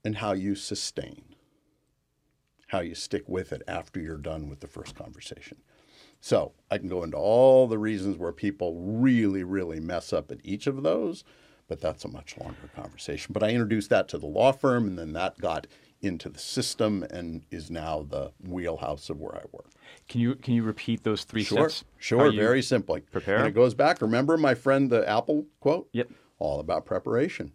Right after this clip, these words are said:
Speaker 1: Has nothing to do with what you do when you open your mouth. How you prepare before you show up to the conversation, the important conversation. Even choosing the word important is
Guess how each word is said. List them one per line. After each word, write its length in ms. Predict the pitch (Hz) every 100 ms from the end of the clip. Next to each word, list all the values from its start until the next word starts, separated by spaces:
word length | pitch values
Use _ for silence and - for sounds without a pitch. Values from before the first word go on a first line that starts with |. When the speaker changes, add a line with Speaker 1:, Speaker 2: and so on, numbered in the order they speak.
| -
Speaker 1:
Has 160 | 95 87
nothing 380 | 92 123 -
to 80 | 123
do 200 | 85 123
with 260 | 277 - -
what 280 | 98 107 -
you 120 | 98
do 160 | 98 90
when 120 | 80
you 100 | 73
open 240 | 80 -
your 80 | 67 -
mouth. 500 | 127 160 - - _ _ _ _ _ _
How 240 | - 107 110
you 140 | 139
prepare 600 | 143 143 - 139 90 65 - -
before 400 | 82 - 92 104
you 140 | 120
show 260 | 120 131 120
up 260 | 123 117 -
to 100 | 95
the 80 |
conversation, 800 | - 87 71 - - - - - -
the 180 | 113 -
important 640 | 101 - 139 123 80 76
conversation. 640 | 80 69 - - - - - _ _ _ _ -
Even 240 | 123 107
choosing 400 | - 156 143 147
the 80 | 127
word 320 | 120 123 117 104
important 680 | 95 - 160 175 - 95 -
is 280 | 107 98